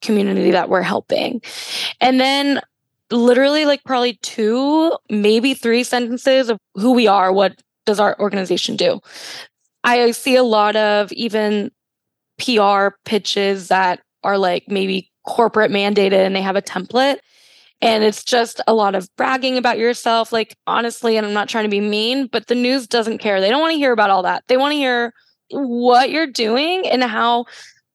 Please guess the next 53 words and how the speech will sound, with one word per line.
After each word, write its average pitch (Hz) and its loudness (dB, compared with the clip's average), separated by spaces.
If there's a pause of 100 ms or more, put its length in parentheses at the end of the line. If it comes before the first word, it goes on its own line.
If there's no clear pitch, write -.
(120)
I 233 2
guess, 233 0
we 233 -8
can 214 -4
help 202 -4
each 208 -4
other, 180 -2
right? 202 0
Like, 190 -4 (180)
a 226 0
reporter 254 2
always 226 2
wants 220 -4
to 233 -8
be 202 0
able 202 -2
to 196 -2 (180)
pitch 226 0
in 214 0
their 190 -2 (200)
editorial 202 0
meetings. 330 0 (120)
So 240 2
it, - 0 (220)
it's 226 -4
kind 294 0
of 254 2
a 277 4
two-way 247 2
street 269 -4
that 214 2
we're 196 0
helping 220 -2
each 208 -2
other 190 0
out, 226 2
but 214 -4
they're 233 0
not 277 -2
gonna 233 -4
see 240 -6 (440)
what 220 2
the 226 0
point 220 -4
of 208 -2
your 208 0
email 208 0
is 196 0
if 196 -6
it's 190 -6
very 202 2
long 190 0
and 185 -4